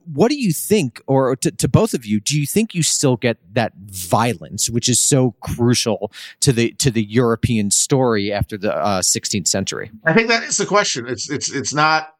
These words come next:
Speaker 2: it is, where does that violence reappear? How, what is, what is its guise? Because I don't, I think you have to assume it's still there 'cause all the social pressures are there.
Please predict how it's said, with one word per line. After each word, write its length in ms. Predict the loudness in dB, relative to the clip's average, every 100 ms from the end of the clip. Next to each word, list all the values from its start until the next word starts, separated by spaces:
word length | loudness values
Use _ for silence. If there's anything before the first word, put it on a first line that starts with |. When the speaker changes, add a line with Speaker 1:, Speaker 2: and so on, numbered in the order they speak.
| _
Speaker 2:
it 100 | -4
is, 180 | -2 -2
where 300 | 2 4 4
does 140 | 2
that 180 | 2 2
violence 500 | 2 2 0 -4 -6 -4
reappear? 560 | 2 2 2 0 0
How, 140 | -2 0
what 180 | 2 2
is, 220 | 0 -4
what 180 | 0 2
is 120 | 2
its 140 | 0 -2
guise? 480 | 2 2 2 -4 -8
Because 260 | -8 -2
I 60 | 0
don't, 220 | 0 0
I 120 | -4 -2
think 240 | -2 0
you 100 | 0
have 240 | 2 0 0
to 80 | -4
assume 280 | -2 -2
it's 100 | -2
still 280 | -2 0 2
there 180 | 2 0
'cause 160 | 0 -2
all 80 |
the 60 | -2
social 360 | 0 0 0 -2
pressures 400 | -4 -2 -4 -4
are 40 |
there. 260 | -4 -4